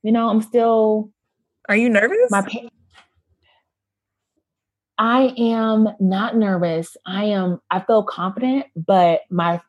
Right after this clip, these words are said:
Speaker 1: family, only a few folks know the, the other reason why I'm going to Columbia. So I'm kinda, like, outing myself a little bit.
Speaker 2: Girl, I'm pretty sure your family doesn't listen to the show.
Speaker 1: But they're gonna read.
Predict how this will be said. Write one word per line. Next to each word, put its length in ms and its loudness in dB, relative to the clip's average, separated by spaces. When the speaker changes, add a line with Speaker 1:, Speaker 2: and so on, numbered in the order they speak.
Speaker 1:
family, 840 -2
only 320 2
a 120 0
few 220 4
folks 400 0
know 680 0
the, 120 -2
the 180 2
other 360 4
reason 400 -2
why 120 -6
I'm 140 -8
going 280 -6
to 60 -10
Columbia. 580 -16
So 60 4
I'm 80 4
kinda, 320 -2
like, 280 -4
outing 420 0
myself 420 -10
a 60 -6
little 240 -6
bit. 300 -8
Speaker 2:
Girl, 320 2
I'm 120 2
pretty 200 0
sure 120 -2
your 120 0
family 240 0
doesn't 240 -4
listen 220 -4
to 60 -8
the 80 -6
show. 420 -4
Speaker 1:
But 100 0
they're 120 2
gonna 220 0
read. 460 0